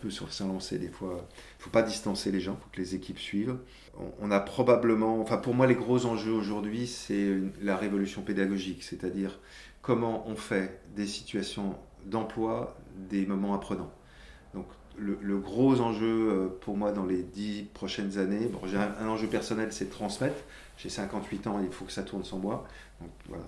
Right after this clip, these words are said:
Et c'est déjà le cas en grande partie. Euh, ça, c'est pe-, perso en tant que manager, euh, de ces sujets-là dans, dans,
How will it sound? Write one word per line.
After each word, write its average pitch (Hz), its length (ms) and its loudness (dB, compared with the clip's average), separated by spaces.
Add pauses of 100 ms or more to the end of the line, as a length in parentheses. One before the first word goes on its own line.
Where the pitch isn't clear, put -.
(140)
Et 92 80 -4
c'est 95 160 -2
déjà 95 200 0
le 90 60 0
cas 101 140 0
en 92 100 -2
grande 90 240 -6
partie. 117 340 -8 (600)
Euh, 92 260 -2
ça, 101 160 -2
c'est 98 240 -4
pe-, 101 80 -6
perso 98 640 -2 (140)
en 92 60 -6
tant 95 180 -6
que 90 160 -6 (360)
manager, 95 640 0
euh, 92 300 -6 (240)
de 95 80 -6
ces 95 160 -8
sujets-là 92 480 -4
dans, 87 320 -8
dans, 92 240 -8